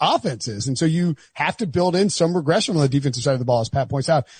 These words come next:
Um, we talked, we talked about a couple of these guys, and I think Edwards-Helaire fits in as well. Miles Sand-, I'm curious how you look at this second tier running backs.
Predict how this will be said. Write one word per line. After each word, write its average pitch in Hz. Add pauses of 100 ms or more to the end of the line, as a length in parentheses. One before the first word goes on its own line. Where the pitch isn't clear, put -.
(100)
Um, 156
we 170
talked, 220
we 175
talked 214
about 175
a 135
couple 226
of -
these 127
guys, 139
and 156
I 143
think 175
Edwards-Helaire 156
fits 151
in 151
as 131
well. 165 (220)
Miles 160
Sand-, 170
I'm 175
curious 214
how 196
you 196
look 180
at 170
this 156
second 156
tier 156
running 131
backs. 92